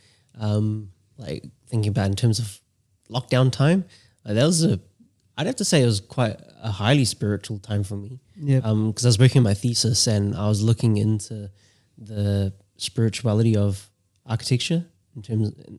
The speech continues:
Speaker 1: in, in the sense of creating a space, uh, for Kiwi Indians and,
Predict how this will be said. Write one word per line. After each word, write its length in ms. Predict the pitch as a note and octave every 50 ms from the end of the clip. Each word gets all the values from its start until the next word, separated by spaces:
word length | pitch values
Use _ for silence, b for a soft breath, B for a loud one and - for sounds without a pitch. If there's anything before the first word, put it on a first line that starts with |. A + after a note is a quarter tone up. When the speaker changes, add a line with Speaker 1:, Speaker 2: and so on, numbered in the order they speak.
| - _ _ _
Speaker 1:
in, 320 | - G#2+ A2 A2+ A2 C4 -
in 100 | A#2 A#2+
the 60 | A#2
sense 300 | - - B2+ A#2+ A2 -
of 120 | A2 G2
creating 380 | - - - A2+ A2 A2 G#2+ G#2
a 60 | G2+
space, 540 | - - - - G#2+ G2+ G2+ F#2+ - - B B B B B B B B B - B2
uh, 240 | G2+ G2 G2 G2 F#2+
for 600 | F#2+ - - - A2+ G#2 G#2 G#2 G2+ G2 F#2+ - _ _ _ _ _ _ _ _ _ _ _ _ _ _ _ _
Kiwi 400 | - - B2+ A#2 A2 E3 G#2+ G#2+
Indians 560 | A2 A#2 G#2+ G#2 G2 F#2 G2 A#2+ - - - - _
and, 380 | - G#2 G2+ G#2 G2+ G2 G2+